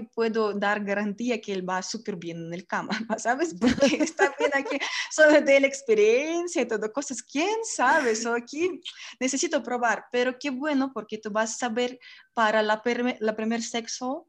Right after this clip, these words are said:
Speaker 1: con esta persona, tú vas a
Speaker 2: Sí.
Speaker 1: entender que les gustan. Por ejemplo, si esta la persona les gustan tener mucho aromas y todo bonito, claro que sí, tú no vas a tocar a él en el baño de, no sé, McDonald's para tener
Speaker 2: <laughs>
Speaker 1: sexo, ¿sabes?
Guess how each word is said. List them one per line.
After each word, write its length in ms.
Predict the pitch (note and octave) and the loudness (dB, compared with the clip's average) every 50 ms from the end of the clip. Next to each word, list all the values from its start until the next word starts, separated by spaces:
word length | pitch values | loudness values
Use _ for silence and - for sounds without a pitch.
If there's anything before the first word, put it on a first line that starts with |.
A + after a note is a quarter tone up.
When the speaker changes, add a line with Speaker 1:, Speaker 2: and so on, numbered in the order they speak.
| _ _ | _ _
Speaker 1:
con 180 | _ G#3 G3 G3 | _ -8 -8 -8
esta 220 | G3+ G#3 - - | -8 -10 -12 -14
persona, 440 | G3+ - G3 G3+ - C4 B3+ B3+ B3 | -12 -12 -12 -8 -4 -4 -4 -4 -4
tú 100 | - G3+ | -6 -8
vas 240 | E3+ D#3+ F3 - - | -8 -8 -4 -2 0
a 20 | |
Speaker 2:
Sí. 20 | E3+ | 0
Speaker 1:
entender 420 | D#3+ D#3+ G3+ G#3 G#3 G3+ A3 A#3+ A#3 - - - _ _ _ _ | 0 0 0 -4 -4 -4 -6 -6 -8 -10 -16 -20 _ _ _ _
que 120 | - G#3+ G#3 | -4 -2 -2
les 220 | G#3+ G#3+ G3+ G3 | -2 -2 -4 -6
gustan. 340 | A3 C#4+ C#4+ - G#3+ F3 F3 | -6 -8 -6 -6 -8 -10 -8
Por 160 | - F3 E3+ | -10 -10 -10
ejemplo, 320 | F3+ F3+ G3 G#3 A3 A3 | -8 -8 -8 -6 -6 -6
si 160 | A3+ - A3 A3+ | -6 -6 -8 -8
esta 180 | A3 - A3 A3 | -8 -8 -8 -8
la 120 | A3 A3 | -8 -8
persona 400 | - A3 A3+ - A#3 A3+ A3+ G#3+ | -8 -10 -10 -6 -4 -4 -4 -4
les 160 | G#3 G3+ G3 | -4 -8 -10
gustan 380 | G3 A3+ A3+ - - G#3+ G#3 G3+ - - - - - _ _ | -12 -12 -10 -8 -8 -8 -8 -10 -12 -18 -20 -20 -20 _ _
tener 320 | A3 G#3 G#3 G#3 G#3+ G#3+ | -8 -6 -4 -4 -4 -4
mucho 420 | G#3 G#3 A3+ A3+ - - A3 G#3+ | -4 -4 -6 -6 -8 -8 -6 -6
aromas 680 | G#3+ G3 F#3 F3+ F3+ F#3 F#3 F3+ F3 E3+ E3 F3 F3+ - | -4 -4 -4 -4 -4 -4 -4 -4 -6 -6 -8 -8 -8 -10
y 60 | G3 G3+ | -6 -6
todo 280 | G#3+ G#3 G3+ G3+ F#3 | -4 -2 -2 -2 -2
bonito, 360 | F3 F#3 F#3 G#3 C4+ B3 C4+ A#3+ | -4 -4 -4 -6 -6 -6 -8 -6
claro 260 | - G3+ A3+ B3 A#3+ | -4 -2 -2 -2 -2
que 80 | - A#3 | -4 -6
sí, 140 | - C4 A#3+ | -4 -4 0
tú 120 | A#3+ B3 | 0 0
no 100 | A3+ A#3 | 0 0
vas 200 | A3+ A3+ C4 C4 - | 0 -2 -4 -2 -4
a 20 | |
tocar 320 | - A#3+ A#3+ G#3 A3 - | -6 -2 0 0 2 2
a 60 | A3+ G3 | 2 0
él 200 | G3 A3+ C#4 C4 | 0 -2 -2 -4
en 140 | A3 F#3+ | -4 -4
el 140 | F#3 F#3 F#3 | -4 -4 -2
baño 320 | F#3 G3 G#3 G#3+ A3 G#3 G3 | -2 -2 0 0 -2 -4 -4
de, 380 | F3 F3+ F3+ F3+ F3+ F3+ F3+ F3+ | -4 -6 -4 -4 -4 -4 -6 -6
no 100 | F3+ F#3 | -8 -8
sé, 240 | - G3 F#3 F3+ - - | -8 -8 -8 -8 -6 -2
McDonald's 680 | G#3+ A#3 A3+ A3 G3+ G3 F#3+ F#3+ G#3+ C4+ E4 - - | 0 2 2 2 2 0 0 0 0 -2 -4 -6 -4
para 220 | - - E4+ D4+ | 0 0 0 0
tener 300 | - C#4+ C4+ D#4+ D4 A#3+ | 2 4 4 6 6 4
Speaker 2:
<laughs> 20 | - | 6
Speaker 1:
sexo, 380 | - E4+ C#4 - F4 - - - - | 6 6 6 6 4 0 0 -2 -4
¿sabes? 280 | F#4+ - A#4+ G#4 G4 | -2 -2 -2 -2 -2